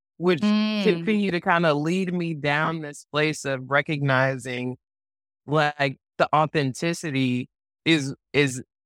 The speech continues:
Speaker 1: is becoming a bit of my superpower, because that's what people are connecting to. It is the passion, but it's connected to the authenticity too. And
Speaker 2: Right.
Speaker 1: so it's just been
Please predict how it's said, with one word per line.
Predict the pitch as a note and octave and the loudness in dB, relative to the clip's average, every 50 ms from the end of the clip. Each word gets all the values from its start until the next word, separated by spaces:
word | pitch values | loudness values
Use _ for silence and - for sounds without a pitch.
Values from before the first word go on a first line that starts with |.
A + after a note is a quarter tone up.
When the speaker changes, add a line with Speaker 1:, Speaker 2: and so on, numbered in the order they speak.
| _ _ _ _ _ _ _ | _ _ _ _ _ _ _
Speaker 1:
is | D3+ E3 D3 | -2 -2 -2
becoming | C3+ D#3 - - F#3+ F#3 F3+ E3+ D3+ C#3+ | -4 -6 -2 0 2 2 4 2 2 0
a | C#3 | -2
bit | C3 C#3+ D3+ C#3+ | -2 0 0 0
of | C3+ B2+ | 0 0
my | C3 B2 A#2+ A#2+ | 0 0 0 -2
superpower, | - - E3 D#3 - D#3 B2+ - C3 A2 A2 A2 A2 A#2 | -4 -8 -8 -6 -6 -6 -4 -2 -2 -2 -2 -2 -4 -6
because | A#2 B2+ - D3+ C3+ A#2+ | -8 -10 -10 -10 -10 -6
that's | B2 D3+ C#3+ D3+ D3+ - - | -2 0 0 0 0 -2 -6
what | C#3 C3+ - | -6 -6 -6
people | - D#3 C#3+ - - B2+ A#2+ | -4 -6 -8 -6 -4 -4 -4
are | A#2+ | -4
connecting | - - C#3 B2+ B2+ B2 - A#2+ A2+ A2+ | -4 -2 0 0 0 0 -2 -4 -6 -6
to. | - - C3 A#2+ - | -6 -6 -6 -4 -2
It | C#3 C#3 D#3+ | 0 2 2
is | F#3+ G#3 F#3+ F#3+ | 2 2 0 -2
the | A3 - | -6 -2
passion, | - F#3+ F3 F3+ F#3+ F#3 - G3+ F3+ D3+ | 0 2 2 2 0 -2 -4 -4 -4 -4
but | C#3+ C3+ | -4 -4
it's | B2+ - _ _ | -6 -6 _ _
connected | D3+ C#3+ D3 C#3+ - _ C3+ - - | -2 -2 -2 -2 -4 _ -8 -8 -8
to | - C3+ B2 | -8 -10 -8
the | - - - | -6 -4 -2
authenticity | A#2 A#2 A2 - A#2+ A#2+ - - A#2 - - - - D2+ G#2 | -2 -2 -2 -2 -6 -8 -8 -12 -14 -14 -14 -16 -16 -18 -16
too. | - - C#3+ B2+ G#2+ G#2 B2 - _ _ _ _ _ _ - F3+ | -8 -4 -2 -2 -2 -2 -4 -8 _ _ _ _ _ _ -4 0
And | F3 F3+ F3+ | 0 0 0
Speaker 2:
Right. | F3+ - - | -2 -2 0
Speaker 1:
so | F3 E3 E3 E3 D#3+ D#3+ D#3+ D#3 D3+ - - - | 2 4 4 4 4 2 2 0 -2 -4 0 0
it's | F3 F3 - - | 0 0 0 -2
just | F#3 F#3+ F3+ D#3+ D#3+ D3 C#3+ | -2 -2 -2 -2 -6 -8 -6
been | D#3 E3+ D#3 D#3 D#3+ D#3 | -4 -2 -2 0 0 -2